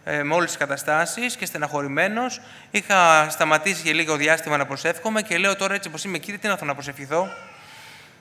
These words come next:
Αλλά για να πάρω την απόφαση να δώσω χρήματα να ξεκινήσω, δεν μπορούσα να την πάρω μόνος μου.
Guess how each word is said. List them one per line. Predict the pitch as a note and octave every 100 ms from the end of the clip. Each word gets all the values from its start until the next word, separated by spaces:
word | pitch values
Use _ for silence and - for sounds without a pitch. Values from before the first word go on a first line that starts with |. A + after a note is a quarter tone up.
| _ _ -
Αλλά | F#3 F#3 F3 F3 F3 E3+ E3
για | D#3+ D#3+
να | D3+
πάρω | A3+
την | A3+
απόφαση | F#3 G3+ G#3 F3
να | D#3+
δώσω | F3+ F3
χρήματα | E3 E3+ E3 D3
να | C#3+
ξεκινήσω, | D3 C#3 C#3 C#3+ F#3 G#3 G#3 D#3+
δεν | F3
μπορούσα | G#3+
να | G3
την | G3+
πάρω | G3+
μόνος | F#3+ F3 C#3+ C#3
μου. | C#3